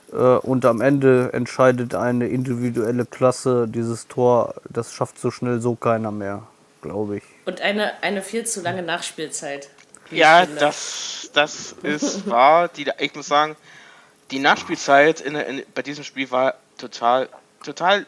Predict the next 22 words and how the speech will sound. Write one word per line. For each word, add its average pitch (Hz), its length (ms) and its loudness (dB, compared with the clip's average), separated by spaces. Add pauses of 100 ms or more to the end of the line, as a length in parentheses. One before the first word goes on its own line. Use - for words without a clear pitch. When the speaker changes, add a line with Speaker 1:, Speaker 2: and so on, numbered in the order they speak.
Speaker 3:
zu, 196 220 -16
viel 254 140 -6
zu 240 140 -10
lange. 220 420 -2 (1700)
Ich, 147 300 -4
ich, - 320 -10
äh, 143 560 -6 (400)
der 135 160 -6
Tra-, 139 300 -6
der 135 260 2
Manuel 143 480 -2
Gräfe 175 560 -2 (120)
war 135 100 0
ja 135 60 4
der 135 100 0
Schiedsrichter. 135 560 -10 (680)
Er 127 140 2
hätte 151 220 0
nach 139 100 2
meiner 151 180 2
Meinung 143 280 -2
nach, 131 280 -2